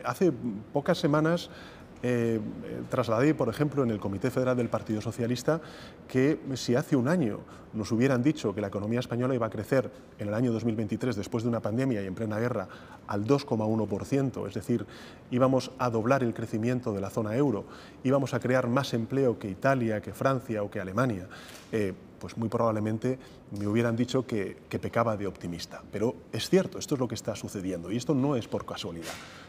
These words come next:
Tiene todo que ver con una política económica que está haciendo que la economía española vaya como una moto.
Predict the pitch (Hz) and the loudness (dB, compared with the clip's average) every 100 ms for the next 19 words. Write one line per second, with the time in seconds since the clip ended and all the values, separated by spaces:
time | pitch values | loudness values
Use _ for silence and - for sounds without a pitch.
0 | - 123 120 120 151 135 123 131 113 107 | 0 4 4 4 2 2 0 0 -2 -2
1 | 110 107 104 101 104 101 104 120 123 107 | 0 -2 -2 -2 -2 -4 -4 -4 -6 -6
2 | 101 107 117 127 107 107 101 95 101 101 | -4 -2 -2 -2 -2 -4 -4 -6 -6 -6
3 | - 104 110 123 110 95 87 95 90 135 | -6 -4 -2 -2 -6 -8 -8 -6 -2 -2
4 | - | -4